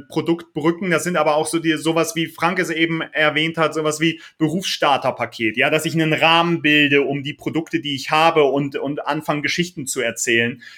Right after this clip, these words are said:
Äh, weil da brauche ich natürlich dann I-T-seitig extrem wenig Eingriffe, um das irgendwie super prozessual zu unterstützen <laughs> oder einen, einen Algorithmus einzubauen, sondern, äh, ich, ich baue einen Rahmen, ich baue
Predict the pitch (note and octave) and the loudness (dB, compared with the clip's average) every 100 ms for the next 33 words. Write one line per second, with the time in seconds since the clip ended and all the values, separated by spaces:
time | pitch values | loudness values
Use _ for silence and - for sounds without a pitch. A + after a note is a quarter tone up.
0 | - C3+ D3+ D#3 D#3+ D#3+ F3+ F3+ E3+ F#3 | -6 0 2 2 0 0 0 0 -4 -4
1 | F3+ E3+ E3 D3+ - G3+ F3 E3 D#3 E3 | -4 -2 -2 -4 -6 -10 -2 0 0 -4
2 | - - - F3+ G3 F3 E3+ D#3 D3 D#3 | -6 -8 -6 -4 -2 0 0 -2 -2 -2
3 | E3 C3+ C3 D3 C3+ C#3+ C#3+ D3+ C3+ D#3 | -2 -4 0 2 2 0 0 0 -2 -4
4 | D#3 C#3 D#3 D3+ C#3 D#3 F3+ D3 D#3 D#3 | -4 -8 -4 -4 -4 -4 -2 -2 -4 -6
5 | C#3+ D3+ E3 F#3 F#3 C#3+ C3+ C3+ - C3+ | -2 4 4 4 0 -6 -4 -4 -4 -8
6 | - C#3+ C#3 B2+ D3 D3 D3 C#3+ C#3+ - | -6 -6 -6 0 0 0 -2 -4 -4 -12
7 | - - C#3+ D3+ D3 D3+ C#3+ E3+ E3+ D3+ | -20 -8 -4 0 2 2 2 0 0 -2
8 | - C3 C3+ B2 B2+ B2+ D3+ - - _ | 0 -2 -2 -4 0 0 -2 -12 -20 _
9 | D3 D3 C#3+ D3 C3+ C#3+ C3+ D#3 - C#3 | 0 2 0 0 0 0 0 -4 -6 -8
10 | - D3 D3 E3+ F3 E3 D3+ D3 B2 C#3 | 0 4 8 8 8 4 0 0 2 4
11 | D#3 E3+ E3 D3+ - C#3+ | 4 2 -2 -2 0 2